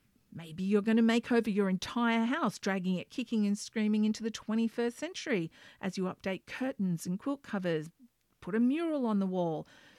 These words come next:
maybe turn your hand to some carpentry or D I Y renovations. Whatever your big project is, planning, budgeting and preparation will surely help,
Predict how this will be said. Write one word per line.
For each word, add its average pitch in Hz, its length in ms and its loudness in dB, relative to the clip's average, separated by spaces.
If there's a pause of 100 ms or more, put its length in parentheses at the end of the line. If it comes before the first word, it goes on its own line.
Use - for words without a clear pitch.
maybe 180 280 -2
turn 165 340 -2
your 180 120 0
hand 214 240 2
to 247 100 -8
some 247 200 -2
carpentry 247 680 -4
or 165 120 0
D 208 200 -2
I 220 100 0
Y 247 240 0
renovations. 175 760 -2 (520)
Whatever 254 400 2
your 262 220 2 (140)
big 208 300 -2
project - 480 -8
is, 320 320 -8 (280)
planning, 240 640 2
budgeting 226 400 0
and 175 100 0
preparation 233 760 -2
will 180 200 -2
surely 185 600 -2
help, 175 340 -4